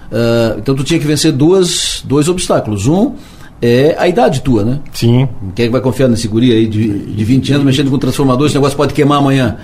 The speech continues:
Speaker 2: É.
Speaker 1: E o segundo, uma empresa nova, um negócio novo.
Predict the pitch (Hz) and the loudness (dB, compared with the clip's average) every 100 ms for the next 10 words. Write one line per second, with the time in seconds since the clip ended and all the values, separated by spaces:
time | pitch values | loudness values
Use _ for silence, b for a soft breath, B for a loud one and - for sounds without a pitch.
0 | 113 110 104 190 175 156 220 269 262 208 | -2 0 2 0 0 0 2 2 2 2
1 | 170 160 208 127 120 127 143 - 151 165 | 2 2 2 2 2 2 2 0 0 0
2 | - | -2